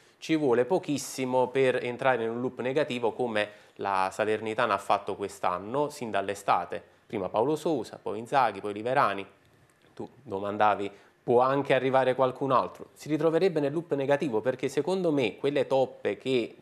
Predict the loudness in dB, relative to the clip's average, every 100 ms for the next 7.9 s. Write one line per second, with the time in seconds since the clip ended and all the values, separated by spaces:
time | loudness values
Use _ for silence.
0 | -14 -6 -2 -2 -2 -4 -4 -4 -6 -6
1 | -20 -20 -16 -2 0 2 0 0 -2 0
2 | -2 0 0 0 -2 -4 0 0 0 -6
3 | -6 -2 -2 -2 -6 -8 -8 -4 -4 0
4 | 2 2 0 -6 -2 -2 -2 -2 -2 -2
5 | -4 -4 -4 -4 -6 -4 -4 -4 -4 -2
6 | -2 -4 -6 -6 -6 -6 -4 -4 -4 -4
7 | -4 -2 -2 -4 -10 -12 -10 -8 -8